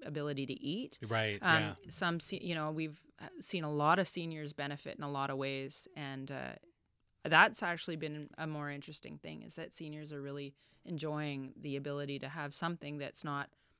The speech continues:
Speaker 1: as hard on their system as an opiate, but
Speaker 2: Mm-hmm.
Speaker 1: actually gives them some comfort,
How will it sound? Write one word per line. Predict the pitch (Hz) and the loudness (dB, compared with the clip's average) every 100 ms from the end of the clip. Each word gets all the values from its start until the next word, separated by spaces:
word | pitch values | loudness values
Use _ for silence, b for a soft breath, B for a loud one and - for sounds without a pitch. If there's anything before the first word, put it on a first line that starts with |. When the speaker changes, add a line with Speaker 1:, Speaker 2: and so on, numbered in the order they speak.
| _ - | _ -10
Speaker 1:
as | 165 | -6
hard | - 170 165 | 2 6 6
on | 151 | 4
their | 139 | 0
system | - 156 156 139 | -4 -4 -6 -6
as | 143 | -6
an | 131 | -6
opiate, | 131 139 - _ _ - | -6 -8 -12 _ _ 0
but | 123 | 6
Speaker 2:
Mm-hmm. | 156 | 8
Speaker 1:
actually | 147 98 - 151 139 | 8 4 -2 -2 0
gives | 151 143 | -2 -4
them | 151 135 | -6 -6
some | - 131 | -6 -8
comfort, | - 139 - 117 | -6 -10 -8 -12